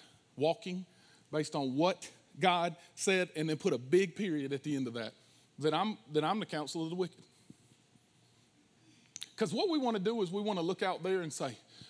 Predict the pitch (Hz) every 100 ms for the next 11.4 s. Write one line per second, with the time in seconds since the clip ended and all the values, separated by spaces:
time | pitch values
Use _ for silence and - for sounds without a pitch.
0 | - 120 117 113 120 120 117 135 127 -
1 | - - - - - - - - _ -
2 | - - 139 - 151 139 143 135 131 131
3 | 143 113 - _ - - _ _ _ 113
4 | - 117 113 120 135 - 139 - 107 107
5 | 110 - - _ _ _ _ _ _ _
6 | _ - - 139 120 104 135 160 - -
7 | _ _ _ _ _ _ _ _ _ _
8 | _ _ _ _ _ _ _ _ _ -
9 | - - _ _ _ _ - 160 139 113
10 | - - - _ _ _ _ _ - -
11 | - - 156